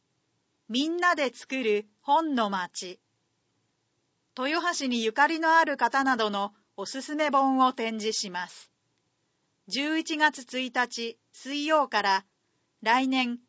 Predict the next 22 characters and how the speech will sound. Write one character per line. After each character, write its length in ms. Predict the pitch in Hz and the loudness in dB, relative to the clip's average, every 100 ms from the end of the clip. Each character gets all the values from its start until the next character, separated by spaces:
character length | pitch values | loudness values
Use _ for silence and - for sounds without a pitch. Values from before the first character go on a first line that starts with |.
| _ | _
一 260 | 214 208 302 | -14 -8 -2
月 300 | 311 311 285 | -2 -2 -6
十 280 | 240 277 294 | -4 -4 -4
一 220 | 277 277 | -4 -2
日 460 | 269 262 247 240 - _ | -2 -4 -8 -8 -12 _
木 300 | 202 196 277 | -8 -6 -4
曜。 360 | 277 233 165 - _ _ _ _ _ _ - | -2 -2 -4 -10 _ _ _ _ _ _ -6
と 140 | 208 | -4
こ 120 | 233 | 0
ろ、 200 | 226 226 - _ _ | 2 0 -4 _ _
中 300 | - 285 311 | -6 -4 0
央 220 | 311 311 | 2 2
図 120 | 302 | 0
書 180 | 285 269 | -2 -2
館。 360 | 254 202 180 160 _ _ _ _ _ _ _ _ _ _ - | -2 -2 -4 -12 _ _ _ _ _ _ _ _ _ _ -10
十 300 | 226 311 339 | -4 -2 -2
一 200 | 330 339 | -2 -2
月 260 | 330 330 | -2 -2
二 160 | 320 339 | -6 -6
十 220 | 294 269 | -4 -2
五 160 | 247 269 | 0 0
日 420 | 254 240 214 202 | 0 -4 -6 -8